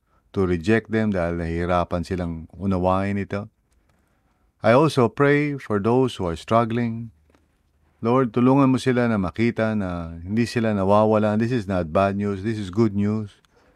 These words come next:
And to give their life to you, Lord Jesus, is the most important thing that they could ever do sa buhay nila.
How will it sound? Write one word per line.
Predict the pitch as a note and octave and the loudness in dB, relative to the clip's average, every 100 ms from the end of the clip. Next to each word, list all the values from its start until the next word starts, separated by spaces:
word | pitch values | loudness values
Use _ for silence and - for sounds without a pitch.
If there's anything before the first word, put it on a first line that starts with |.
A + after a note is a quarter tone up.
| _ _ _ _ _ - | _ _ _ _ _ -8
And | G2+ | -4
to | G#2 | -2
give | G2+ C#3 B2+ | 2 2 4
their | A#2+ | 4
life | A#2 A#2+ A#2 | 4 4 2
to | - | 0
you, | A2+ A2+ G#2+ | 0 2 2
Lord | G#2+ G2 | 2 2
Jesus, | G#2 A2 G#2 A2+ G2+ F#2+ | 0 -2 -2 -6 -8 -10
is | |
the | F2 G#2 | -6 -4
most | A2+ A2 | -2 -4
important | - A2+ - D3 D3+ D#3 C#3 | -6 -6 -2 -2 -2 -6 -6
thing | C#3+ C3+ | -4 -4
that | A2+ | -4
they | A#2+ A#2 | -6 -6
could | A#2+ | -4
ever | A#2+ A2+ A2+ | -4 -4 -6
do | G2+ A2 | -4 -4
sa | G2 G#2 | -4 -6
buhay | G2+ G2 F#2 | -4 -4 -6
nila. | F2+ D#2+ D#2 | -8 -10 -14